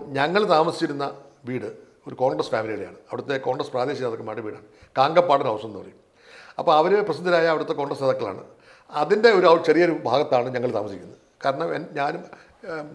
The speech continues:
ഏഹ്, ഫാദർ, മദർ, ഞാൻ മൂന്ന് മ-, പേ-, പേരുള്ള കൊച്ച്, രണ്ട് മുറിയുള്ളൊരു കൊച്ച് ഇത്. അപ്പം അവിടെ ഈ, ഏഹ്, കരുണാകരൻ ഇലക്ഷൻ മത്സരിക്കുന്ന സമയത്ത് അവിടെ ആയിരുന്നു ഉണ്ടായിരുന്നത്. അപ്പോൾ എനിക്കത് ഓർമ്മയില്ല. പക്ഷേ എങ്കിലും കോൺഗ്രസിൻ്റെ കൊടിയായിട്ട് ഇങ്ങനെ പോകുന്നതൊക്കെ കണ്ടിട്ടുണ്ട്.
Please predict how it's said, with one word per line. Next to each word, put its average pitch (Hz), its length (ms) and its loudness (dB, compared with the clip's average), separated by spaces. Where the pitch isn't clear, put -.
ഏഹ്, 151 80 -2
ഫാദർ, 151 420 4
മദർ, 139 300 2
ഞാൻ 135 180 -4
മൂന്ന് 151 280 -4
മ-, 175 120 -4
പേ-, - 80 -4
പേരുള്ള 147 420 -2
കൊച്ച്, 151 280 -4
രണ്ട് 156 460 -2
മുറിയുള്ളൊരു 151 340 4
കൊച്ച് 151 200 0
ഇത്. 101 220 -8
അപ്പം 175 240 2
അവിടെ 196 360 4
ഈ, 165 500 -2
ഏഹ്, 147 540 -2
കരുണാകരൻ 185 440 6
ഇലക്ഷൻ 156 240 0
മത്സരിക്കുന്ന 135 420 -6
സമയത്ത് 123 220 -4
അവിടെ 113 160 -2
ആയിരുന്നു 101 240 -6
ഉണ്ടായിരുന്നത്. - 600 -20
അപ്പോൾ 147 140 -2
എനിക്കത് 170 220 0
ഓർമ്മയില്ല. 160 400 4
പക്ഷേ 170 160 2
എങ്കിലും 196 260 2
കോൺഗ്രസിൻ്റെ 185 560 2
കൊടിയായിട്ട് 175 380 4
ഇങ്ങനെ 165 140 -2
പോകുന്നതൊക്കെ 151 340 -2
കണ്ടിട്ടുണ്ട്. 120 460 -6